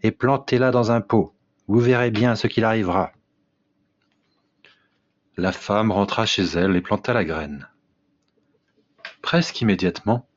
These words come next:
un bourgeon vert apparut et grandit très rapidement jusqu'à devenir une belle plante avec un, avec un gros bourgeon.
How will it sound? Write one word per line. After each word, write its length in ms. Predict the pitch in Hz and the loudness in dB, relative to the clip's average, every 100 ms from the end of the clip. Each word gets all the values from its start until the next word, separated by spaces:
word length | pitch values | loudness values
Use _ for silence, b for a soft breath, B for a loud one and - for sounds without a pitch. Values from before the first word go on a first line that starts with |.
| - _ _ _ _ - | -20 _ _ _ _ -12
un 160 | - 110 | -2 0
bourgeon 380 | 113 127 120 117 | 2 0 0 0
vert 260 | 110 147 | 2 2
apparut 560 | 120 107 95 85 92 113 | 0 0 0 2 2 2
et 60 | 82 | 2
grandit 500 | 87 110 113 101 127 | 0 0 0 -2 -6
très 300 | - 135 135 | -2 0 0
rapidement 640 | 120 - 95 92 101 - b b b b | -2 -2 -4 -2 -2 -6 b b b b
jusqu'à 340 | 120 120 - | -8 -6 -2
devenir 540 | 143 120 113 131 143 113 | 2 4 4 2 0 0
une 180 | 107 95 | 2 0
belle 320 | 80 123 117 | 0 -2 -2
plante 560 | - 95 110 110 98 | -6 0 2 2 0
avec 240 | 95 98 101 | -4 -4 -4
un, 100 | 107 | -4
avec 440 | 107 101 127 - | -2 0 0 0
un 100 | 104 | 0
gros 300 | 95 92 123 | 0 -2 -2
bourgeon. 440 | 101 90 95 - | -2 -4 -6 -6